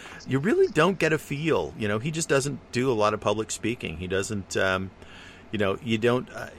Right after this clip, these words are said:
even have, like, their, they don't have, like, an annual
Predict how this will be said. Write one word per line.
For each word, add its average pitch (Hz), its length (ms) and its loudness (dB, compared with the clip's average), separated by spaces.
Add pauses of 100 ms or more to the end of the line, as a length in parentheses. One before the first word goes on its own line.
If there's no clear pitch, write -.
(160)
even 120 240 2
have, 107 260 4 (460)
like, 104 320 0
their, 92 420 2
they 113 100 4
don't 120 140 2
have, 117 160 4
like, 110 160 4
an 104 100 -2
annual 104 680 2